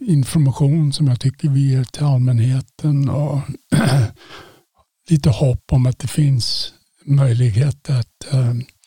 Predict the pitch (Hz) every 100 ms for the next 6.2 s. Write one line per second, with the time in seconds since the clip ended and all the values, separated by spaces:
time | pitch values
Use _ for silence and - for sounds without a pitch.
0 | - - - - - - _ _ _ _
1 | _ 151 135 - 135 131 139 131 117 110
2 | - 147 127 131 113 - 131 120 - -
3 | 156 139 117 110 - 135 120 117 123 110
4 | 170 160 139 - 135 151 165 139 131 160
5 | 160 - 165 175 185 _ 160 - - -
6 | - 180